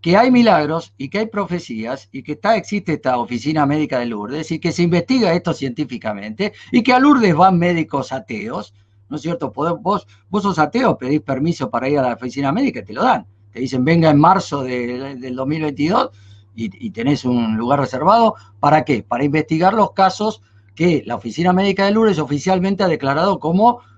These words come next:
n-, inexplicables por la ciencia médica y por la ciencia en general. Entonces yo le explico todas estas cosas. Le digo que en, respecto a las profecías no existe, por supuesto, no existe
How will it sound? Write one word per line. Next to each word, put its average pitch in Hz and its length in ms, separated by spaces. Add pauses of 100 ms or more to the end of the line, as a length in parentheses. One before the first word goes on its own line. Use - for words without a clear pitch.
(200)
n-, 165 220
inexplicables 214 1080
por 127 220
la 127 120
ciencia 147 680
médica 151 600 (240)
y 107 80
por 110 160
la 104 80
ciencia 123 340
en 104 80
general. 101 420 (680)
Entonces 247 360
yo 302 100
le 302 60
explico 233 300
todas 208 240
estas 151 220
cosas. 120 280
Le 170 100
digo 240 280
que 196 300
en, 151 260
respecto 180 380
a - 20
las 151 120
profecías 160 520
no 156 180
existe, 175 540
por - 180
supuesto, 123 520 (100)
no 262 220
existe 147 680